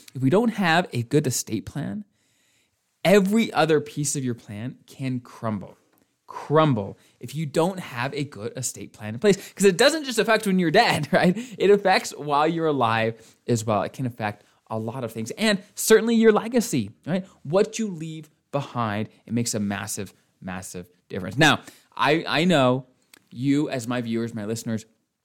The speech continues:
you guys are certainly above average. So I assume many of you already have estate documents,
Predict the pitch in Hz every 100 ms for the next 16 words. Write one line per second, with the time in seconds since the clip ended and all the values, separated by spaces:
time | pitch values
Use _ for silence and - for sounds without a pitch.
0 | _ - - 135 165 147 113 110 110 -
1 | 113 - - 123 107 113 127 127 156 -
2 | 156 - 151 165 165 - 294 320 180 147
3 | 214 240 - _ _ _ _ 139 196 311
4 | 294 202 127 135 - 196 254 269 165 180
5 | 220 202 226 220 160 156 147